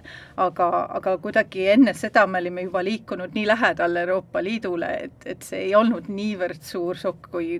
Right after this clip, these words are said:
kui võis arvata. Ma arvan, Ukraina puhul on samuti. Muidugi, kui täna vaadata otsa nende, nende majandusolukorrale ja siis teha need arvutused, siis, siis oleks muidugi selline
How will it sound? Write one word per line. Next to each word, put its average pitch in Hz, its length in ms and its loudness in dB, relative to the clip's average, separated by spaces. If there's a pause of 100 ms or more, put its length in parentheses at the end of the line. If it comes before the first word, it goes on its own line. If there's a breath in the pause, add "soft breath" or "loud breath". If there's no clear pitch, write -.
kui 175 160 -4
võis 185 240 -2
arvata. 175 560 4 (380 loud breath)
Ma 208 100 2
arvan, 208 160 4
Ukraina 220 480 6
puhul 180 240 0
on 180 80 0
samuti. 233 500 2
Muidugi, 214 440 4
kui 185 100 -6
täna 254 380 8
vaadata 175 500 0
otsa 175 300 -4 (160)
nende, 190 400 -2 (340 loud breath)
nende 190 300 -4
majandusolukorrale 196 1120 6
ja 180 100 0
siis 180 220 -10
teha 196 240 2
need 180 160 -2
arvutused, 196 680 2
siis, 175 320 -10
siis 202 180 -4
oleks 190 320 0
muidugi 170 400 -4
selline 180 460 -6